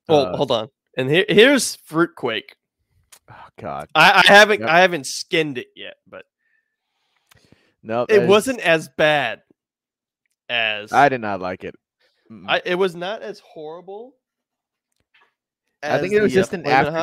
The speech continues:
Speaker 2: aftertaste that I just
Speaker 1: It
Speaker 2: could
Speaker 1: was
Speaker 2: not
Speaker 1: just
Speaker 2: get behind. There was just, like, the
Speaker 1: It just
Speaker 2: initial
Speaker 1: wasn't
Speaker 2: taste
Speaker 1: that
Speaker 2: wasn't
Speaker 1: good.
Speaker 2: bad.
Speaker 1: It just was not that
Speaker 2: No.
Speaker 1: good. Oh, I, I'm gonna go off camera real quick so I can grab the, uh, two that I have to give you still.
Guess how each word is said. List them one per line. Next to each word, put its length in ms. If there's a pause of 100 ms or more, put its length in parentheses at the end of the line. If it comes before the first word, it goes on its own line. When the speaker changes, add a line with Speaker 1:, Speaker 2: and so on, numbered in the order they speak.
Speaker 2:
aftertaste 340
that 140
I 80
just 200
Speaker 1:
It 60
Speaker 2:
could 220
Speaker 1:
was 80
Speaker 2:
not 160
Speaker 1:
just 280
Speaker 2:
get 80
behind. 340 (200)
There 140
was 120
just, 240 (1080)
like, 120
the 80
Speaker 1:
It 40
just 160
Speaker 2:
initial 60
Speaker 1:
wasn't 180
Speaker 2:
taste 100
Speaker 1:
that 60
Speaker 2:
wasn't 200
Speaker 1:
good. 100
Speaker 2:
bad. 240 (400)
Speaker 1:
It 40
just 220
was 160
not 120
that 200
Speaker 2:
No. 160
Speaker 1:
good. 60 (1300)
Oh, 80
I, 160
I'm 200
gonna 100
go 100
off 140
camera 280
real 120
quick 160
so 100
I 40
can 60
grab 240
the, 160
uh, 160 (460)
two 180
that 220
I 220
have 360
to 100
give 180
you 100
still. 320